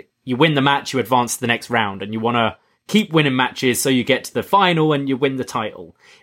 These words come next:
So there's always the stakes on the match. And, uh, that's why I personally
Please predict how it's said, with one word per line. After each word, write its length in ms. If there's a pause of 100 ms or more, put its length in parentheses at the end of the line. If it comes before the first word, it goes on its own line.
(500)
So 300
there's 220
always 360
the 80
stakes 440
on 80
the 80
match. 340
And, 100
uh, 80 (120)
that's 240
why 160
I 140
personally 720